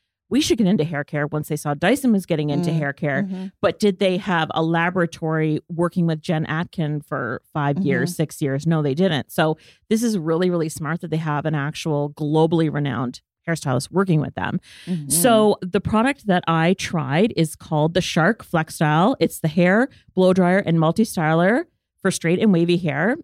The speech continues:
Speaker 1: It's two hundred ninety-nine U S dollars and three hundred and forty-nine Canadian. Now, you'll notice that I said for straight and wavy hair. So they actually have two boxes that you can buy. So I just want people to be aware of this, because
Speaker 2: Hmm.
Speaker 1: they also have one that's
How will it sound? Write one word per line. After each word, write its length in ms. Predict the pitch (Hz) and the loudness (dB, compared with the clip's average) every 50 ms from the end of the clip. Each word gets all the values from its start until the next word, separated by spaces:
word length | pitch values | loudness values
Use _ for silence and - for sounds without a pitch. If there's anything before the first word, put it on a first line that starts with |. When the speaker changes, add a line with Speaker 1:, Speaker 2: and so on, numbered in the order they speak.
| _ _ | _ _
Speaker 1:
It's 140 | - - - | -10 -10 -6
two 140 | - - 226 | 0 2 4
hundred 220 | 226 233 240 240 | 4 4 4 4
ninety-nine 460 | 214 202 180 180 175 175 170 165 170 165 | 4 4 4 4 4 2 2 2 2 2
U 120 | 165 160 | 2 0
S 140 | 156 170 - | 0 -2 0
dollars 380 | - 208 220 247 269 277 247 190 | 0 2 2 2 2 0 0 0
and 140 | 165 165 - | -2 -2 -2
three 180 | - 175 156 | -2 -2 0
hundred 240 | 180 190 170 170 160 | 2 2 2 2 0
and 100 | 160 151 | 0 -4
forty-nine 580 | - 156 151 151 156 151 147 143 147 143 143 - | -2 -2 -2 0 0 0 0 0 0 0 -2 -4
Canadian. 520 | _ - 151 143 - - 127 123 - 156 - - - - - - | _ -2 -2 -2 -2 -2 -2 -2 -4 -4 -6 -8 -18 -20 -8 -2
Now, 140 | - 180 180 | 0 2 2
you'll 180 | 185 175 180 180 | 4 4 4 4
notice 300 | 185 190 208 240 247 - | 4 4 2 2 0 0
that 120 | 247 202 | 0 2
I 80 | 185 180 | 2 0
said 280 | - - 175 165 160 | 0 0 0 0 0
for 100 | - 170 | 0 -4
straight 420 | 165 - - - 170 156 160 160 - - | -4 -4 -4 -4 -2 0 0 -2 0 0
and 120 | 160 165 156 | 2 2 2
wavy 260 | 151 135 123 156 143 | 2 0 0 -2 -4
hair. 340 | - - 127 85 95 190 - _ _ _ _ _ | -4 -4 -4 -2 -2 -4 -6 _ _ _ _ _
So 120 | - - 202 | -2 0 2
they 100 | 190 190 | 2 2
actually 280 | 190 196 - - 285 | 2 0 0 -2 0
have 180 | 269 262 196 - | 0 -2 -4 -4
two 260 | - - - 214 214 | -4 0 2 2 2
boxes 680 | 180 - - 135 131 160 - - - - 233 254 262 247 | 2 0 -4 -4 -4 -4 -6 -6 -2 0 0 2 2 2
that 140 | - 233 196 | 0 0 0
you 60 | 202 | 2
can 120 | - 202 190 | 2 2 4
buy. 180 | 190 185 185 190 | 4 2 0 0
So 120 | - 180 | 0 0
I 20 | |
just 160 | 165 165 - - | 0 0 0 -2
want 140 | 170 135 | -2 -2
people 260 | - 180 156 - 156 156 | -2 -4 -2 -2 -2 -2
to 160 | - - 160 | 0 -2 0
be 120 | 151 156 | 0 2
aware 320 | 151 143 139 135 123 156 160 | 0 0 0 0 -2 -2 -2
of 100 | 165 175 | 0 0
this, 240 | 196 226 226 - | 0 0 0 -2
because 320 | - - - - - 175 - | -6 -6 -2 0 2 2 2
Speaker 2:
Hmm. 60 | 165 | 2
Speaker 1:
they 120 | 196 180 - | 2 2 2
also 300 | - 175 175 - 208 202 | 2 2 2 2 2 2
have 180 | 208 196 165 170 | 2 2 2 2
one 220 | 165 160 156 175 - - - - - _ _ _ _ _ _ - | 2 2 2 0 -2 -6 -20 -20 -20 _ _ _ _ _ _ 0
that's 340 | 180 170 175 - - - | 0 0 0 -2 -10 -10